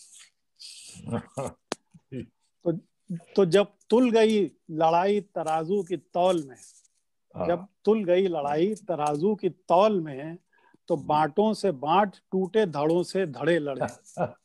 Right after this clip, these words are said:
Speaker 1: बहुत अच्छा।
Speaker 2: धड़ा, धड़ा कहते हैं वो पांच सेर का एक वजन हुआ करता था, उसे धड़ा कहा जाता था।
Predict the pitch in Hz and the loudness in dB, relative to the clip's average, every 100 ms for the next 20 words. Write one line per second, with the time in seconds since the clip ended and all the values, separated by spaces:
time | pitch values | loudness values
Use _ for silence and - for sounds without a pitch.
0 | - 170 120 - - 120 101 - - - | -4 -2 -2 -6 -2 -2 -4 -12 -20 -20
1 | - _ - 139 - - 151 143 151 202 | -20 _ -6 -6 -8 -6 -4 0 4 4
2 | 254 220 165 156 214 220 196 185 208 214 | 4 0 -6 -4 -2 -2 -4 -4 -6 -8
3 | 220 208 202 - 185 196 190 - 196 202 | -8 -4 -6 -4 0 0 0 -2 -2 -2
4 | 190 196 185 160 160 196 175 180 156 135 | -4 -4 -4 -6 -4 -4 -2 -2 -4 -8
5 | 170 180 196 156 190 131 156 165 139 123 | -6 -4 -4 -4 -6 -2 0 0 -4 -14
6 | 123 110 117 - | -14 -14 -16 -20